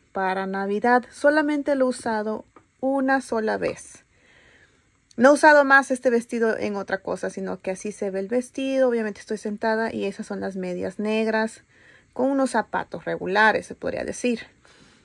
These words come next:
Entonces, esto es lo que tengo pensado.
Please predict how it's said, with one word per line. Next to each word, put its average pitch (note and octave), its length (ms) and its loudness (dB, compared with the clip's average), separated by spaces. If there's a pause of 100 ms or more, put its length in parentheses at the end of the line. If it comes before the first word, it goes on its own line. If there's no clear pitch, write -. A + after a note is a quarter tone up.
(360)
Entonces, B3 720 4 (260)
esto G#3 300 0
es A3+ 60 2
lo A3 60 0
que G#3+ 120 -6
tengo F3+ 240 -10
pensado. G#3 680 2